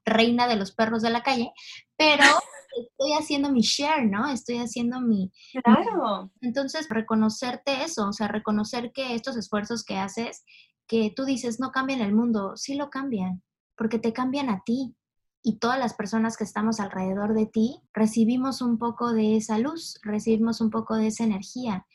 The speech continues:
Speaker 1: Y esos perritos a los cuales les has cambiado la vida, güey, porque les has cambiado la vida a estos perros. O sea, yo sí he visto cuando los recogiste ya las fotos en sus casas nuevas, que el perro se ve completamente distinto.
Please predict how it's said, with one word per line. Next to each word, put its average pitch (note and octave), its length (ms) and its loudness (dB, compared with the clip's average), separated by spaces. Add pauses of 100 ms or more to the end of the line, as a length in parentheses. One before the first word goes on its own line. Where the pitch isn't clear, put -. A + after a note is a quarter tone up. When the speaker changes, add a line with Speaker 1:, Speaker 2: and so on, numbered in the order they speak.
(320)
Speaker 1:
Y G#3+ 280 4
esos A3 240 -2
perritos A3+ 500 0
a G#3+ 80 -4
los F#3 160 -6
cuales A3 320 -2
les F#3+ 180 -4
has G#3+ 220 -4
cambiado G#3+ 880 4
la F#3 260 0
vida, G#3+ 320 2
güey, F3+ 200 -4
porque F#3 220 -6
les F#3+ 160 -2 (100)
has A#3+ 100 -2 (300)
cambiado G#3 500 4
la G#3+ 120 4
vida G3+ 160 2
a - 20 2
estos G#3+ 280 -4
perros. A3+ 600 0
O G#3+ 60 0
sea, G#3 180 0
yo A3+ 180 4
sí C4+ 160 0
he C4+ 40 2
visto C4 320 0 (160)
cuando G#3+ 200 6
los G3 140 2
recogiste G#3+ 560 -2
ya G#3+ 300 2 (280)
las G#3 140 2
fotos A3+ 300 0
en G3+ 100 2
sus F#3+ 160 -4
casas A3 380 2
nuevas, A3+ 400 6
que A3+ 80 4
el G#3+ 100 6
perro B3+ 240 4
se C4+ 120 0
ve A#3+ 100 2
completamente C4 640 -2
distinto. A3 560 4